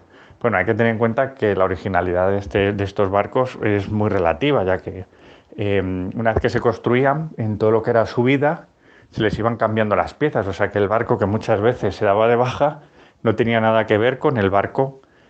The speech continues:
que, que se puso en quilla, o sea, todas las partes que se le cambiaban de madera y tal.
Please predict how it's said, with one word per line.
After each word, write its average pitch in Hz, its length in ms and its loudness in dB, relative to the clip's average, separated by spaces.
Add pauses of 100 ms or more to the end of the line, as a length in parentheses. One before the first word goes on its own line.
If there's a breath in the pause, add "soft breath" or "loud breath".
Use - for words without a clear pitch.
(200 soft breath)
que, 101 500 0
que 117 80 2
se 110 160 2
puso 98 300 -2
en 92 160 -2
quilla, 170 300 0
o - 20 -10
sea, 101 180 -2
todas 110 140 2
las 98 160 0
partes - 320 -4
que 98 100 -6
se 98 60 0
le 98 80 0
cambiaban 98 520 0
de 95 80 -2
madera 92 360 2
y 85 60 -4
tal. 104 240 -2